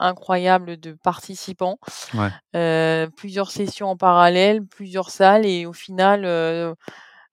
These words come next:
Speaker 1: euh, plusieurs, euh, sur plusieurs jours, et au final, le programme, il est, euh, il est, euh, respecté à, à la, à la minute, quoi.
Speaker 2: Alors, j'ai pu regarder l'opening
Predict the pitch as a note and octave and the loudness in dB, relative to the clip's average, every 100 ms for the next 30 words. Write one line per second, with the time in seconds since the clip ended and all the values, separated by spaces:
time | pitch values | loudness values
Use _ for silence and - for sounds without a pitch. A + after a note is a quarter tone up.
0 | - C#3+ C3+ B2+ D3+ G3+ F#3 G3 F#3+ F3+ | -10 -8 -6 -8 -10 -16 -6 -2 0 -2
1 | F3+ - F3+ - F#3+ F#3+ F#3 E3+ A3 A3+ | -6 -14 -18 -16 -8 -6 -6 -6 -6 -2
2 | G3+ F3 - F#3+ F#3+ G3+ F3+ - F#3 F3 | -2 -4 -12 -4 -2 -2 -6 -10 -2 0
3 | G3+ G3 E3+ E3+ E3 E3 D#3 D3+ D3+ F3 | 0 -2 -8 -6 -4 -4 -4 -6 -10 -12
4 | D#3+ E3+ E3 D#3 D3+ D3 D3 D3+ F#3 - | -10 -10 -10 -10 -12 -14 -14 -6 -6 -6
5 | - E3+ - F#3+ F3+ D3+ - D#3 D3+ C#3+ | -12 -12 -6 0 0 0 -2 -4 -4 -4
6 | C#3 C#3 - D3 C#3 C3+ _ - D3 _ | -4 -6 -8 -10 -12 -20 _ -20 -20 _
7 | _ _ _ _ A#2 F#2+ - _ _ C#3 | _ _ _ _ -2 0 -2 _ _ -6
8 | G#2 A2+ - B2+ B2+ B2 A#2+ B2 B2 - | -2 -2 -2 0 2 2 2 0 -2 -6
9 | B2 B2 A#2+ - C3 B2+ A2 | -2 -2 -2 -4 -2 -2 -6